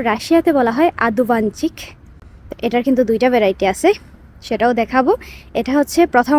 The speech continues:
অবস্থায় এই হলুদ কালার থাকে। এই ফুলগুলো যখন ঝরে যায়, যেমন এরকম ঝরে যাওয়ার পরে এগুলোতে কিন্তু আরেকটা ফুল ধরে। তো মজার বিষয় হচ্ছে, অনেকেই হয়তো জানেন না, এই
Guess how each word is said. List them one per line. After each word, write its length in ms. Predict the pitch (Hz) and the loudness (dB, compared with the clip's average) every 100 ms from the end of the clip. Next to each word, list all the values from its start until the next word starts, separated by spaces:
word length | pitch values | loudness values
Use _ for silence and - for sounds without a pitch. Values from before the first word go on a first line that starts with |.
| 277 | 2
অবস্থায় 360 | 254 - 302 240 | 0 0 2 2
এই 80 | 233 | 0
হলুদ 240 | 220 247 269 | 0 0 0
কালার 200 | 269 262 247 | 0 0 0
থাকে। 220 | 269 254 427 - - - - 262 | -4 -2 -4 -4 -20 -20 -6 -2
এই 60 | 277 | 0
ফুলগুলো 360 | - 262 240 294 285 | 0 0 2 2 2
যখন 180 | 277 302 - | 2 2 2
ঝরে 220 | 254 320 277 | 2 2 4
যায়, 160 | 285 415 - - | 2 0 -6 -12
যেমন 180 | 208 214 - | -10 -8 -6
এরকম 220 | 233 254 247 | -6 -2 -4
ঝরে 180 | 226 240 277 | 0 2 2
যাওয়ার 180 | 294 302 262 | 2 0 0
পরে 180 | 254 453 - - - - 240 | 0 0 -4 -20 -20 -6 -4
এগুলোতে 320 | 233 269 294 320 | 2 2 2 -2
কিন্তু 220 | 302 427 - 247 | -2 -2 -2 -2
আরেকটা 260 | 247 - 262 | -4 -4 -4
ফুল 140 | 247 220 | -2 -2
ধরে। 160 | 214 254 427 - - - - - | 0 0 -2 -8 -20 -20 -10 -4
তো 40 | 226 | -2
মজার 280 | 220 240 320 370 | 0 2 4 4
বিষয় 220 | 349 339 269 | 4 2 0
হচ্ছে, 240 | - 285 381 - - | -2 -4 -4 -6 0
অনেকেই 300 | 190 - 349 294 | 0 4 4 4
হয়তো 200 | 247 254 226 | 4 2 2
জানেন 240 | 220 247 233 | 2 2 2
না, 80 | 254 - - - - | 0 -2 -10 -16 -8
এই 80 | - | -2